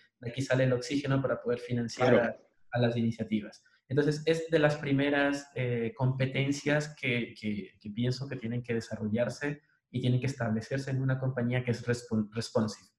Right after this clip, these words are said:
Speaker 1: o adaptativa. El poder adaptar su estrategia es, es clave.
Speaker 2: Es
Speaker 1: Bien.
Speaker 2: clave y es crítico, ¿no? Porque también desde mi, mi experiencia en Movistar en los últimos meses,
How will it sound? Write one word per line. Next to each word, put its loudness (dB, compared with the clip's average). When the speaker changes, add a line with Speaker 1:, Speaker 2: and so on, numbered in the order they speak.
Speaker 1:
o 4
adaptativa. 2
El 0
poder 2
adaptar 4
su -2
estrategia -2
es, -10
es -6
clave. 0
Speaker 2:
Es 4
Speaker 1:
Bien. 4
Speaker 2:
clave 8
y 4
es 2
crítico, 2
¿no? 2
Porque 2
también 2
desde 6
mi, 4
mi -4
experiencia 6
en 0
Movistar 4
en 10
los 2
últimos 6
meses, 2